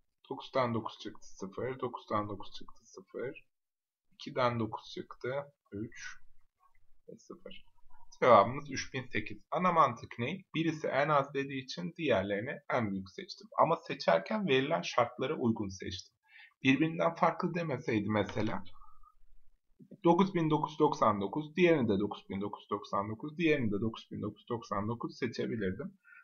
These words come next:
Dört basamaklı demeseydi yine bu sefer otuz üç bini falan seçebilirdim.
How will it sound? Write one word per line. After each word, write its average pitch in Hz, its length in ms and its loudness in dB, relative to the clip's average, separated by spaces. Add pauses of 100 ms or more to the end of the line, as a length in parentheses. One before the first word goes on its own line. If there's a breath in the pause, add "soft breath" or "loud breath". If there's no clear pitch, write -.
(140)
Dört 190 220 6
basamaklı 175 540 2
demeseydi 170 760 -2 (280)
yine 156 240 0
bu 156 40 -2
sefer 156 500 4
otuz 156 520 0
üç - 280 -4
bini 143 240 0
falan 143 300 8
seçebilirdim. 92 880 -2